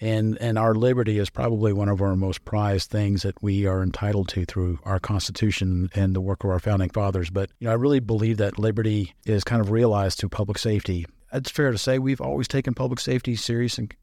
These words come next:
in Kentucky, but, you know, starting back in the late sixties, there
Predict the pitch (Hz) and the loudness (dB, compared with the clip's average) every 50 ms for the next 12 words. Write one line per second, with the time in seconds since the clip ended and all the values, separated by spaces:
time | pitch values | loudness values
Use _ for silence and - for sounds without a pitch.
0 | _ - 113 110 - - 120 110 - 120 120 - - 131 120 104 113 110 107 104 | _ -6 -6 -4 0 0 0 2 2 0 0 2 0 0 0 2 2 2 2 0
1 | - - _ _ - 117 123 113 101 - - 131 139 135 135 123 110 117 120 127 | -4 -10 _ _ -4 0 0 0 2 2 4 4 4 6 4 4 4 4 2 2
2 | 123 - 104 104 101 104 110 113 - - - 123 117 - - 107 101 95 95 92 | 2 0 0 0 0 0 0 -2 0 0 2 2 0 0 0 0 0 2 0 0
3 | - 110 107 101 104 | 0 2 2 2 0